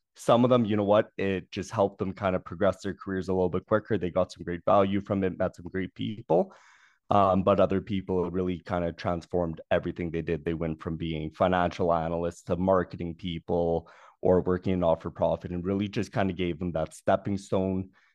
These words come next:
to, uh, evaluate, say, "What do I want to do in my life? What would make me happy?" and kind of gave them the skills and knowledge to make that transition. Um, so kind of a threefold answer, but three very distinct things that made me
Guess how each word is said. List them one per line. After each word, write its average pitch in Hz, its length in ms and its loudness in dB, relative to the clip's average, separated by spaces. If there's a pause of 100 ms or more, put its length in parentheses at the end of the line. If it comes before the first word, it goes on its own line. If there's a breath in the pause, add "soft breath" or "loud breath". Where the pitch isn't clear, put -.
(120)
to, 101 120 2
uh, 87 340 0 (120)
evaluate, 90 640 -2
say, 85 200 -10
"What 82 200 0
do 90 80 4
I 87 40 4
want 82 260 -2
to - 20 -8
do 90 160 -4
in 87 60 -4
my 87 100 0
life? 85 400 -2
What 87 140 0
would 82 100 -4
make 82 220 -6
me 85 60 -6
happy?" 80 400 -2
and 78 120 -8
kind 82 160 -4
of 78 80 -8
gave 78 240 -6
them 78 200 -6
the 80 300 -10 (280 soft breath)
skills 82 640 2
and 85 240 -4
knowledge 76 380 -4
to - 100 -10
make 76 240 -8
that - 160 -6
transition. 90 800 -6 (300)
Um, 80 160 -4
so - 120 -10
kind 98 200 2
of 85 80 -2
a 90 60 0
threefold 87 540 -4
answer, 113 560 0 (360)
but - 160 -2
three 90 240 -4
very 80 400 -2
distinct 85 560 -8
things 85 260 -8
that 85 160 -2
made 85 180 -4
me 90 300 -4